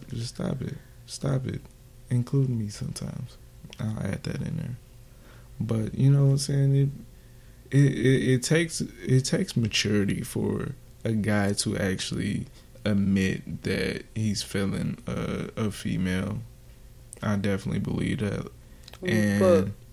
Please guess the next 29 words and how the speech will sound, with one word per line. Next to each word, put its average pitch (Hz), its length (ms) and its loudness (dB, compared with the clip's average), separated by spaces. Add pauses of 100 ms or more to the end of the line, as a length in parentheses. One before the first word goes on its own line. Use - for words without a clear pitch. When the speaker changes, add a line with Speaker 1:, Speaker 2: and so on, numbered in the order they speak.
(360)
Speaker 2:
sorry, - 120 -14 (100)
I'm 82 160 -12
listening. 104 180 -2
Speaker 1:
But 107 160 2
what? - 320 -2 (400)
Speaker 2:
But - 180 -4 (100)
why? - 760 -20 (1000)
Speaker 1:
Well, 127 640 6 (580)
you 131 140 6
know, 135 240 4 (560)
Jay-Z 123 460 4
was 135 200 -2
thirty-three 120 640 0
and 101 120 0
Beyonce 104 460 0
was - 100 -4
twenty-one. - 580 -2
Speaker 2:
Okay. 175 320 2
Speaker 1:
And 104 200 -2
he 107 200 -2
still 101 320 2
wasn't 98 380 0
ready 98 300 0
for - 200 0
Speaker 2:
All - 100 0
right. - 180 -2
Speaker 1:
to 117 120 4
be 101 160 2
mature. 107 460 0